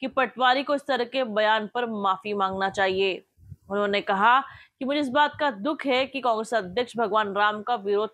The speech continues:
क्यों करते हैं। भगवान राम का अगर नाम विदेश में लिया जाता है तो उसमें क्या बुरा है।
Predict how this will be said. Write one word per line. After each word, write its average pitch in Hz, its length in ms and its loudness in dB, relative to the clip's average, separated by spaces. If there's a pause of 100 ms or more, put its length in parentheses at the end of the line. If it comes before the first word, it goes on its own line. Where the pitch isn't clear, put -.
क्यों 214 120 -4
करते 190 320 -2
हैं। 196 320 0 (520)
भगवान 330 360 6
राम 370 300 6
का 381 180 6
अगर 359 200 2
नाम 285 340 2
विदेश 262 380 -2
में 269 120 -2
लिया 233 340 2
जाता 269 300 0
है 262 160 2
तो 262 80 -4
उसमें 240 300 -8
क्या 202 220 2
बुरा 190 240 0
है। 196 360 -2